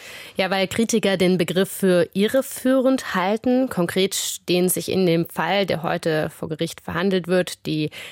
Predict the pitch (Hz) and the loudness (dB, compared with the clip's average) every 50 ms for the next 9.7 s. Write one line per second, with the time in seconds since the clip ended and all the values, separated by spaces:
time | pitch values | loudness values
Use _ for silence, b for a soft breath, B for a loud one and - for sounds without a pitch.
0 | B B - 156 165 190 - - - 220 214 202 208 208 208 - - - - 196 | B B -4 -2 -2 -2 -4 -4 -2 -2 0 2 2 0 0 -2 -4 -2 -2 -2
1 | 180 - - 165 170 170 180 190 185 160 151 156 156 151 - - 185 175 - - | -2 -2 -2 -2 0 0 2 2 2 2 2 0 0 0 -2 -2 -2 -2 -2 -2
2 | 147 151 156 160 160 156 160 151 - - 156 143 143 143 - - 190 196 - - | -2 -2 -2 -2 -2 -2 -2 -4 -4 -4 -6 -6 -6 -6 -6 -6 -6 -4 -2 0
3 | 240 233 - - - 226 220 214 - 220 - 220 214 220 B B B B B B | -2 -2 0 -2 -2 0 0 0 0 0 0 0 0 -2 B B B B B B
4 | B B - 175 165 151 175 - - 220 202 196 190 190 - - - 196 185 - | B B -4 -2 -2 -2 -2 0 0 0 2 2 2 0 0 0 0 0 0 0
5 | - 175 175 180 180 175 147 156 - - - - - 151 147 131 135 135 - 175 | 0 0 0 2 0 0 0 -2 -2 -4 -4 -4 -2 -2 -2 -2 0 0 0 0
6 | 170 175 - - - - 185 175 170 - - - - 190 180 170 175 - - 175 | 0 0 0 -2 -2 0 0 0 0 -2 -6 -6 -2 0 2 2 2 2 2 0
7 | 160 - - 170 165 170 - - 165 156 151 170 185 185 - - 170 175 - - | 0 0 0 0 0 0 0 0 -2 0 0 0 0 0 0 -2 -2 -2 -2 -4
8 | 147 147 - 147 - - - 139 - - 160 156 - 147 139 151 190 - 240 233 | -4 -4 -4 -6 -6 -8 -8 -6 -2 -2 -2 -2 -2 -2 -2 -2 -2 -2 -2 0
9 | 220 220 220 - - - 214 214 - - 220 220 - - | 0 0 0 -2 -2 -2 -2 0 2 0 0 0 -2 -4